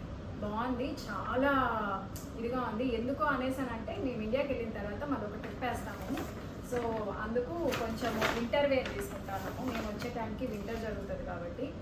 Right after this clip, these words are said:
ఇంక ఇది ఒక టీ షర్ట్ బాగున్నాయి.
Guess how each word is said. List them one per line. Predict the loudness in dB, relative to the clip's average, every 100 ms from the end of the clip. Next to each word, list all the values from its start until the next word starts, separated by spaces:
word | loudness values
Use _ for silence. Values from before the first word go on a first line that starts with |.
| -6 -8 -6
ఇంక | -6 -4
ఇది | -2
ఒక | -4
టీ | -4 -4
షర్ట్ | -2 -4 -2 -2 -4 -6 -6 -4 -4 -4 -6 -4 -2 -2 -2 -6 -6 -6 -6 -6 -8 -8 -6 -6 -6 -4
బాగున్నాయి. | 0 2 2 0 -2 -2